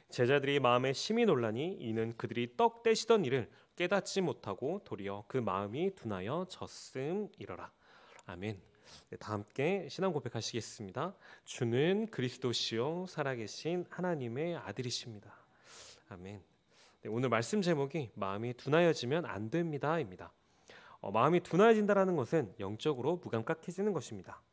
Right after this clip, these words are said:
어제 강단을 통하여 주신 이 말씀 중에 오십이 절, "그들이 떡 떼시던 일을 깨닫지 못하고 도리어 그 마음이 둔하여 졌음이러라."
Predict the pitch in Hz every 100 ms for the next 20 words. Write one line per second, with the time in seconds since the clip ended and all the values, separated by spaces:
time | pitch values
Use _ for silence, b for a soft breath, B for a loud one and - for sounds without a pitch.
0 | _ B B B B B 127 127 - 160
1 | 196 220 214 190 185 185 175 151 120 95
2 | - 208 147 143 131 104 113 - 120 113
3 | 95 B B B B - 143 156 160 247
4 | 247 - 247 - 247 208 135 180 - 202
5 | 208 - 214 170 - 123 104 160 220 -
6 | 110 107 - 135 98 101 110 147 202 -
7 | 113 92 117 185 190 101 - - 160 196
8 | 120 90 -